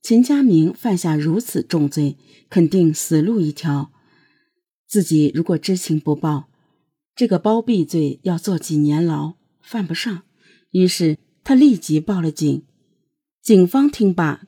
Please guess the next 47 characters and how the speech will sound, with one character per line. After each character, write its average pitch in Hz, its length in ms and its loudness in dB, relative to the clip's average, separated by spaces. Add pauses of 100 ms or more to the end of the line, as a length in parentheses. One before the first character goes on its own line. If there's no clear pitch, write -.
高 277 240 0
度 254 160 0
重 156 200 0
视， 147 300 -4 (480)
派 214 180 0
出 214 200 2
一 165 100 2
个 165 180 0
十 185 260 -2
人 196 260 2
突 196 200 -4
击 196 200 -2
组， 147 280 -4 (320)
准 180 220 6
备 247 160 2
对 247 180 0
秦 175 280 -2
家 240 180 -4
明 160 340 2 (240)
实 156 280 0
施 185 200 -2
抓 190 280 -2
捕。 151 300 -4 (680)
为 196 140 6
了 165 140 4
拖 220 240 2
住 208 180 2
秦 151 240 0
家 170 220 0
明， 143 260 4 (240)
并 196 180 6
将 190 220 4
伤 220 260 2
亡 143 320 0
降 170 240 2
至 165 120 -4
最 170 240 -2
低， 143 340 -4 (460)
警 165 200 6
方 175 300 2
让 170 220 4
刘 156 220 4
俊 185 220 2
义 165 440 2
先 247 240 2
回 151 240 -2
去， 160 360 -4